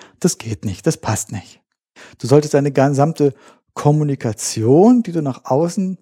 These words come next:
trägst, dieser Positionierung unterordnen beziehungsweise anpassen. Es sollte ein stimmiges Bild sein. Wenn du ein günstiges Image hast, solltest du ein günstig aussehendes,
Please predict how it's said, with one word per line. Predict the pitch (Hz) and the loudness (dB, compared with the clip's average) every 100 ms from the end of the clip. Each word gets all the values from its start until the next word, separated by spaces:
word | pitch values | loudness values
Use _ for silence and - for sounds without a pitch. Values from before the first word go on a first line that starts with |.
| _ - | _ -6
trägst, | 160 156 160 - _ - - - _ - | 2 4 2 -6 _ -20 -20 -20 _ 0
dieser | 151 156 170 175 170 _ _ _ | 2 4 6 4 2 _ _ _
Positionierung | 135 120 123 - 117 117 135 139 151 151 _ _ _ | -4 -2 -4 -4 -2 0 2 2 -2 -4 _ _ _
unterordnen | - 160 196 175 156 143 156 151 156 | 2 4 4 2 2 0 0 -4 -6
beziehungsweise | 147 - 123 127 127 123 123 127 | -10 -6 -4 -4 -2 -4 -4 -8
anpassen. | 127 117 - 104 107 107 _ _ _ _ | -8 -8 -6 -8 -10 -14 _ _ _ _
Es | - 113 | -10 0
sollte | 151 185 - | 2 2 0
ein | 170 175 - | -4 -6 -8
stimmiges | - - 160 165 165 165 - | -12 0 4 4 4 2 0
Bild | 120 107 | -8 -8
sein. | - 104 - - _ _ _ _ _ | -12 -16 -16 -20 _ _ _ _ _
Wenn | 120 120 | -4 -2
du | 120 | -2
ein | 123 110 107 _ _ _ _ | -6 -8 -12 _ _ _ _
günstiges | 180 262 269 220 202 | 4 4 2 -4 -4
Image | - 170 175 - | -4 -6 -6 -8
hast, | 151 160 - _ _ _ _ _ | -6 -6 -8 _ _ _ _ _
solltest | - 117 117 - - | -4 -2 -2 -4 -4
du | 151 165 - _ _ | -4 -4 -8 _ _
ein | 139 147 135 _ 139 - | -2 -2 -6 _ -20 -2
günstig | 143 160 185 - 196 - _ | 4 6 4 0 -6 -6 _
aussehendes, | 135 135 160 180 - 147 156 170 180 202 | 2 6 6 2 2 4 4 4 2 2